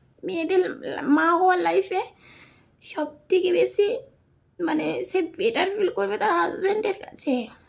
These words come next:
একটা হাজব্যান্ডই পারবে তাকে ভালো করে রাখতে, তার কেয়ার করতে, তাকে গুরুত্ব দিতে। হ্যাঁ, একটা হাজব্যান্ড। আর এই বোনটার সাথে যেটা ঘটনাটা ঘটেছিল,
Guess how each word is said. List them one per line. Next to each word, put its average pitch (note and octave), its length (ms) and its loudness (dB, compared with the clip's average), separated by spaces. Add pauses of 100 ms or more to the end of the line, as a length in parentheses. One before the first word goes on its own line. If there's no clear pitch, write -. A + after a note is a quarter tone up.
(840)
একটা D4+ 180 -6
হাজব্যান্ডই F#4 680 0
পারবে F#4+ 460 -4 (600)
তাকে D#4 180 -6
ভালো - 300 -8
করে - 220 -2
রাখতে, D#4 520 -2 (140)
তার F4 140 0
কেয়ার E4+ 380 0
করতে, - 360 -6
তাকে E4+ 200 0
গুরুত্ব F4 600 4
দিতে। F4+ 360 -2 (880)
হ্যাঁ, C#4 460 -2 (300)
একটা D4 200 0
হাজব্যান্ড। C#4+ 560 -2 (600)
আর B3 340 2 (360)
এই F4 180 2
বোনটার E4 360 -2
সাথে F#4+ 220 -4
যেটা - 560 -2
ঘটনাটা D#4+ 420 0
ঘটেছিল, E4+ 520 2